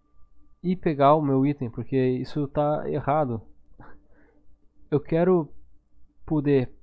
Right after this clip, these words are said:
pressionar o E só se o meu item for reconhecido pelo meu player, beleza? Ou seja, quando eu estiver dentro da área do item. Pra isso, então, a gente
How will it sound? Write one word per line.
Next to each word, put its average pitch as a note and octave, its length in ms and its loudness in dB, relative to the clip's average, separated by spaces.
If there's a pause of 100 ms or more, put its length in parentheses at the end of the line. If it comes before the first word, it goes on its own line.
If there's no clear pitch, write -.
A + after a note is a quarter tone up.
(480)
pressionar D#3 480 0
o C#3+ 140 0
E D#3+ 220 -2 (100)
só F3 280 -2
se G3+ 440 -2 (2250)
o D#3 80 -2
meu F3 260 4
item E3+ 360 -2 (880)
for F#3+ 200 4
reconhecido D#3 720 0
pelo C#3+ 240 0
meu D#3+ 180 -2
player, B2+ 520 0 (240)
beleza? C3 460 0 (540)
Ou C3+ 120 -4
seja, D3 280 -2
quando C#3 180 0
eu C#3+ 40 2
estiver D3 320 -2
dentro C#3+ 440 -4
da D3 120 -2
área D3 280 0 (520)
do F3 200 2
item. B2+ 340 -4 (1300)
Pra F3+ 180 0
isso, F3+ 240 0
então, D#3 400 0
a D3 120 -2
gente C#3+ 420 -4